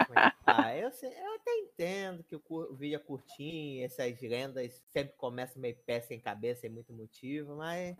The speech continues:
não sei, eu senti falta um pouquinho, porque a menina ia ser de graça, assim, atacar a outra, a garota só foi fumar, e aqui abre um parênteses. Eu nunca entendo também esses personagens que vão fumar num banheiro fechado. Será que a,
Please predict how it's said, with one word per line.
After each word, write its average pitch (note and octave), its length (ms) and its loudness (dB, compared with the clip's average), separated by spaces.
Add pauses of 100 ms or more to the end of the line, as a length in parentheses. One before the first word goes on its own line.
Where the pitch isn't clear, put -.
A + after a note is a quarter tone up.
(120)
não A4+ 120 -6
sei, D4 160 -2
eu D4+ 60 -2
senti G#4 340 0
falta D4+ 420 -2
um C4+ 40 -12
pouquinho, C#4 360 -6
porque E4 240 -10
a A4 140 -4
menina C#4+ 720 -6 (160)
ia A3+ 120 6
ser A#3 180 2
de G#3+ 100 -4
graça, F#3+ 420 2
assim, - 160 -10
atacar F3+ 400 -4
a D#3 40 0
outra, F3+ 680 -4
a - 20 -6
garota G#3 320 -4
só G#3+ 140 -8
foi G#3 160 -4
fumar, D#3 580 0
e D3 60 2
aqui F3 420 0
abre D#3+ 220 4
um F3+ 60 -8
parênteses. D#3 500 0
Eu D#3 100 2
nunca G3+ 280 -4
entendo F3 400 -2
também C3 280 -6
esses - 200 -14
personagens A2+ 520 -6
que B2 100 -14
vão A#2 200 -10 (100)
fumar A2 400 -8 (160)
num C3 180 -6
banheiro C3 600 -2 (260)
fechado. B2 460 -2 (160)
Será G3+ 320 2
que E4 240 -6
a, F3+ 280 -6